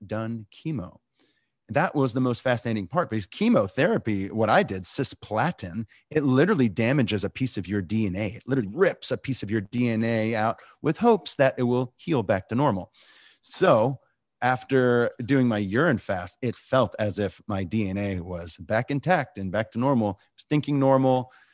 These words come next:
starting to have my first lucid dreams. Um, I knew, and, and when I had my first lucid dreams during chemo, that's when I knew I, I was gonna be okay. 'Cause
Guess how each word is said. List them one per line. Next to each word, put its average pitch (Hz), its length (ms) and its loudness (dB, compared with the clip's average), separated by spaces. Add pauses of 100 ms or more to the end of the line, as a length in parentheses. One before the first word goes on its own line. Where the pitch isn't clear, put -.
(180)
starting 135 300 2
to 120 80 0
have 123 120 2
my 107 120 0
first 113 340 -4
lucid 117 320 -2
dreams. 104 600 -8 (440)
Um, 110 380 0
I 120 100 -2
knew, 127 220 2
and, 123 220 -2
and 127 60 -2
when 131 120 2
I 127 60 0
had 127 180 2
my 120 100 2
first 123 280 -2
lucid 117 260 -4
dreams 117 400 0
during 117 340 -2
chemo, 127 340 -2
that's 107 220 -2
when 110 80 -2
I 95 80 -4
knew 104 200 -2
I, 98 100 -6 (160)
I 117 60 2
was 110 120 -2
gonna 98 160 -4
be 87 140 -8
okay. 113 440 -4 (140)
'Cause 110 160 -2